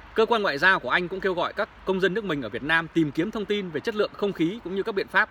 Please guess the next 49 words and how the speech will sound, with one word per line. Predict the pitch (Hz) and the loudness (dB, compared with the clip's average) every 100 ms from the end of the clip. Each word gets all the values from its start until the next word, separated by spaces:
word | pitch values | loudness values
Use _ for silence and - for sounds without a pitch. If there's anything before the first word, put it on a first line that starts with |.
| - | -2
phòng | 151 | -2
ngừa | 143 135 113 - - - | 0 -2 -4 -8 -14 -4
trên | 185 | -2
trang | 185 170 | 0 2
web | 208 | 0
của | 240 120 | 0 -6
Tổ | 107 | -4
chức | 202 208 - | -4 -4 -6
Y | - 165 | -6 -2
tế | 156 | 0
Thế | 170 | 0
giới | 151 147 170 - - - 135 | 0 0 0 -6 -20 -12 -4
W | 156 | 0
H | 180 | 0
O. | - 160 131 - - - - - - - - - - - - | 0 -2 -4 -6 -20 -20 -20 -20 -20 -20 -20 -20 -20 -20 -8
Đại | - 165 | 0 2
sứ | 202 | 2
quán | 190 190 | 2 4
Anh | 208 202 | 2 2
cũng | 196 | 0
đưa | 214 | 2
ra | 190 202 | 4 4
các | 240 | 2
lời | 180 | 0
khuyên | 139 202 196 | 0 2 2
các | 196 | 0
công | - 196 | -2 0
dân | 190 | 0
nước | 185 214 | -2 -2
mình | 160 120 | -2 -2
truy | - 214 | -2 -2
cập | 202 160 | 0 -2
một | 127 | -2
trang | 147 170 | -4 2
web | 160 - - | 2 0 -4
có | 139 | -4
liệt | 175 - | -4 -2
kê | 190 180 | 0 0
các | - - | -4 -12
chỉ | - 117 | -8 -8
số | - 139 | -6 -6
chất | 269 | -4
lượng | 220 208 | 0 -2
không | - 175 | -2 -6
khí | 147 202 | -4 -4
ở | |
trên | - 165 | -6 -6
thế | 160 | -4
giới, | 147 143 | -4 -4